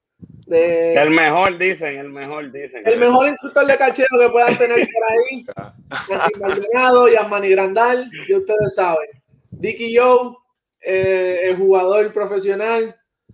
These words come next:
Speaker 1: con los Toronto Blue Jays, coach ahora en la organización de Houston. Ya tú sabes, aquí es crema lo que traemos.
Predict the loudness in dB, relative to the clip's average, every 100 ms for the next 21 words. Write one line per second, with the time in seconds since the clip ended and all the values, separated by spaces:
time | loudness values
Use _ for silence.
0 | _ -10 -8 -6 -6 -4 -6 -6 -4 -2
1 | -2 2 2 2 2 4 4 0 -14 -20
2 | -20 _ _ _ _ _ -20 _ _ _
3 | _ _ _ _ _ 0 2 4 2 2
4 | 4 4 2 -2 -8 _ _ -12 -8 -8
5 | -8 -8 -8 -4 -4 -2 -4 -4 -8 -4
6 | -4 -4 -8 _ -20 -20 -20 _ _ -8
7 | -6 -4 -2 0 -2 -8 -16 -10 -8 -4
8 | 0 2 2 2 2 2 0 0 2 2
9 | 2 -2 -2 -4 -4 -6 -8